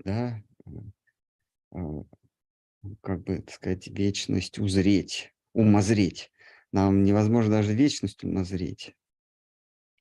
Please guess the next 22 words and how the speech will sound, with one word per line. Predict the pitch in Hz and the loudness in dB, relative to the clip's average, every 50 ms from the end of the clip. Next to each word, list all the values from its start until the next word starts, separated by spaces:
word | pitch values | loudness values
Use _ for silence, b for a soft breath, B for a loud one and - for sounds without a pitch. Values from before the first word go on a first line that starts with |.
| _ _ _ _ _ _ - | _ _ _ _ _ _ -2
А | 90 87 85 85 85 87 | 0 0 2 2 2 0
есть | 87 - 104 104 98 - - - | 0 0 0 0 0 0 2 2
мир, | 110 113 123 107 101 | 4 4 4 2 2
где | 95 107 107 | 2 2 4
вечности | 107 143 139 - - - - 80 - - - 90 | 4 4 2 2 -2 -6 -6 -8 -8 -10 -10 -8
нет. | 80 71 76 - - _ - _ _ _ _ _ _ _ _ _ _ _ _ _ _ _ _ _ _ _ _ _ _ _ _ _ _ _ _ _ _ _ _ - | -8 -6 -8 -10 -12 _ -20 _ _ _ _ _ _ _ _ _ _ _ _ _ _ _ _ _ _ _ _ _ _ _ _ _ _ _ _ _ _ _ _ 2
То | 101 98 | 4 4
есть | 92 87 95 | 4 4 2
нам | 110 110 113 110 | 4 4 6 6
надо | 113 113 104 110 | 6 6 4 2
откинуть | - - 110 110 - - - 147 147 131 117 104 101 - | 2 2 0 -2 -2 -6 0 4 4 6 6 4 2 0
вечность | 95 101 123 160 185 175 - - 95 87 82 - - - - _ _ _ _ _ _ _ _ _ _ - | 0 2 2 2 2 2 -2 -4 -4 -6 -6 -6 -16 -20 -20 _ _ _ _ _ _ _ _ _ _ -6
для | 78 90 95 101 | -4 0 2 2
того, | 90 - 101 98 98 117 131 131 | 2 2 2 2 2 2 2 2
чтобы | - - - 113 113 110 107 113 110 110 110 104 104 - _ _ _ _ _ _ _ _ _ _ | 0 -4 -2 0 0 2 4 4 4 4 2 0 -2 -6 _ _ _ _ _ _ _ _ _ _
соприкоснуться | - - - - - 92 92 - - 107 98 - - 120 123 123 - - 101 | -16 -12 -10 -8 -6 -6 -6 -2 0 0 -2 0 0 0 0 0 0 -2 -6
с | - - - | -6 -4 0
миром, | - 110 117 127 131 120 120 110 101 | 2 4 6 6 6 6 4 4 4
где | 95 90 95 101 104 110 110 110 110 104 104 104 - _ _ _ _ _ _ _ _ _ _ _ _ _ _ _ - | 2 0 0 0 2 4 4 4 2 2 -2 -4 -10 _ _ _ _ _ _ _ _ _ _ _ _ _ _ _ -4
нет | 101 104 101 104 101 101 - | 0 2 2 2 2 0 -2
вечности | 95 104 104 92 - - - - - - - - - | -2 0 0 0 0 -4 -8 -8 -12 -12 -14 -16 -14
даже. | - - - - - - - | -12 -12 -12 -12 -12 -14 -16